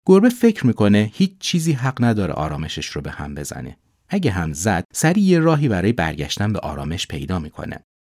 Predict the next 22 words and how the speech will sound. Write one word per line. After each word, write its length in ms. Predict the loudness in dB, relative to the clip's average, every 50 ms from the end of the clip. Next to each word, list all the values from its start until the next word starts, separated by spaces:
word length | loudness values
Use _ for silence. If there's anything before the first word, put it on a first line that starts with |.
| _ _ _ _ _ _ _ _ _ _ _ _ _ _ _ _ _ _ _ 4
می‌دونستین 640 | 4 6 8 8 6 6 4 2 2 0 0 0
که 100 | 2 0
یکی 360 | 0 2 2 0 0 0 0
از 140 | 0 0 0 -2
عوامل 440 | -2 -2 -2 -2 -2 -2 0 0 0
ایجاد 400 | 0 -2 -4 -6 -6 -6 -6 -6
استرس 560 | -6 -6 -6 -8 -8 -6 -6 -4 -4 -6 -6
تو 160 | -8 -10 -8
ما 280 | -6 -4 -4 -4 -6 -8 _ _ -16
کمروییه؟ 800 | -8 -6 -4 -4 -2 -2 -2 -2 -2 0 0 -2 -4 -4 -8 -10 -14 -18 _ _ _ _ _ _ _ _ _ _ _ _ _ _ _ _ _ 0
یه 80 | 0
سری 240 | 2 4 4 6 8
مشکل 460 | 8 8 6 4 2 2 2 4 4
داریم 320 | 4 2 0 0 0 -2 -4
که 120 | -4 -4
از 280 | -2 -2 -2 -4 -2 -2
دید 240 | 0 0 0 0
خودمون 460 | -2 -2 -2 -2 0 2 2 2 0 0
جزئی 360 | 0 -2 -4 -4 -4 -6 -6
به 100 | -6 -8
حساب 420 | -8 -8 -6 -6 -6 -6 -8 -10
میاد. 360 | -10 -10 -10 -12 -14 -20 -20